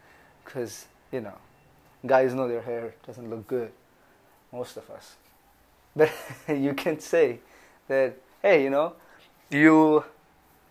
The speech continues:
that's a really cool t-shirt. Where do you get that from?" Because it's really nice. That's honest. Be a creator, provider, producer. We are, if you do that, if we, if we are, if you're focusing on this,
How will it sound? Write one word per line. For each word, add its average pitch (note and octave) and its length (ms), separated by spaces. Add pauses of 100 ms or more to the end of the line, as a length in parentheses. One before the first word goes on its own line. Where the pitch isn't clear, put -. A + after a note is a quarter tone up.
(480)
that's - 160
a C#3+ 60
really C#3+ 240
cool C#3 220
t-shirt. F3+ 340
Where B2+ 100
do C3 80
you B2+ 40
get C3 160
that C#3+ 160
from?" - 240 (1080)
Because A#2 260
it's C3 180
really D#3+ 180
nice. F3+ 400 (720)
That's - 180
honest. B2+ 500 (1400)
Be F3 100
a G3+ 40
creator, C#3 500 (280)
provider, C#3+ 520 (160)
producer. C#3 500 (600)
We C#3+ 120
are, G#3 160 (440)
if D#3 180
you G3 80
do E3+ 220
that, C3+ 220
if - 160
we, D#3+ 180
if D3+ 140
we E3 80
are, D#3+ 180
if - 120
you're D3+ 120
focusing D#3+ 560
on D#3 220
this, C3 340